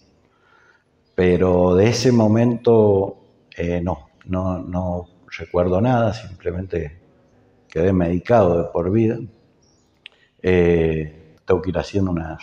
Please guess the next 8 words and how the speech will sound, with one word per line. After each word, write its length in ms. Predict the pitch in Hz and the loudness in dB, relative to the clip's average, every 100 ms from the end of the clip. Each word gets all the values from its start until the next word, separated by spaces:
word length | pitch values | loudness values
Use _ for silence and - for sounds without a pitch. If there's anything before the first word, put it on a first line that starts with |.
| - | -18
recuperación 880 | - 76 78 73 - 92 90 78 78 _ | -12 -8 -6 -6 -2 0 -2 -6 -12 _
cardiovascular, 880 | - 90 92 85 - - 107 131 127 - - - - - - - - - | -6 -2 0 -2 -4 0 4 4 4 -2 -8 -14 -20 -20 -20 -20 -20 -2
eh, 640 | 95 90 85 85 80 78 78 - | 2 4 4 0 -2 -6 -10 -16
y 100 | - | -10
tengo 300 | - 98 107 | -2 2 2
controles 460 | 95 92 110 117 95 | 2 0 2 2 4
médicos 640 | 117 131 113 - 92 82 85 | 4 4 4 2 0 -2 -4
mensualmente. 880 | 85 87 104 101 123 131 123 127 | -4 -2 0 2 4 2 0 -6